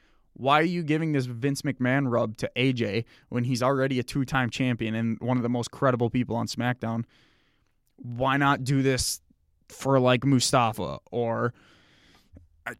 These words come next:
Nakamura? Not, this would be amazing for Nakamura. I, there's just, there's a bunch of other people on this roster that could use this. Younger guys, Andrade C N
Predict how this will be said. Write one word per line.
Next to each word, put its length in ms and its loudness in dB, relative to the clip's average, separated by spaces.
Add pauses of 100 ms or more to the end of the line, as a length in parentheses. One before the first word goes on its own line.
(640)
Nakamura? 920 6 (160)
Not, 300 0
this 240 0
would 100 0
be 140 0
amazing 460 2
for 100 0
Nakamura. 580 -2 (100)
I, 280 0 (1200)
there's 260 -2
just, 280 -4
there's 260 0
a 40 2
bunch 220 2
of 60 4
other 160 4
people 280 0
on 140 4
this 160 0
roster 380 4
that 160 2
could 120 -4
use 220 -2
this. 320 0
Younger 400 6
guys, 300 6
Andrade 580 -2
C 220 -2
N 240 -2